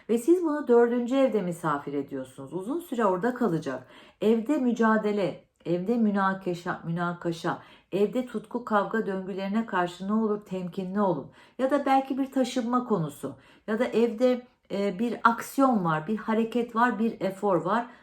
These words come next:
Ne olur temkinli olun, sağlığınıza dikkat edin. E, ya da burası, e, babanızın, e,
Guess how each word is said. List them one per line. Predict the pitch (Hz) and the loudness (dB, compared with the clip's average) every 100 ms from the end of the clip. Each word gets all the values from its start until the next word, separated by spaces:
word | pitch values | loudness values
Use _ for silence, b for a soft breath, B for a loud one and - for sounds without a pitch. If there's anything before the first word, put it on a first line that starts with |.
| B | B
Ne | 262 | 0
olur | 247 190 196 | 2 2 -2
temkinli | - 202 180 196 180 180 | -4 -6 -4 -8 -4 -4
olun, | 156 202 | -4 -6
sağlığınıza | 208 233 208 175 160 170 175 | -6 0 2 2 -2 -4 -6
dikkat | 170 - 180 | -6 -4 -4
edin. | 143 123 214 220 B B B - | -4 -4 -4 -4 B B B -6
E, | 185 | -2
ya | 190 196 240 | -2 0 0
da | 240 | 0
burası, | 254 277 240 - 214 262 B B - | 0 0 0 -2 -6 -6 B B -4
e, | 190 196 190 165 | 0 0 0 0
babanızın, | 190 202 214 226 254 262 220 151 | 0 2 2 2 0 -2 -4 -6
e, | 156 151 147 | -6 -4 -6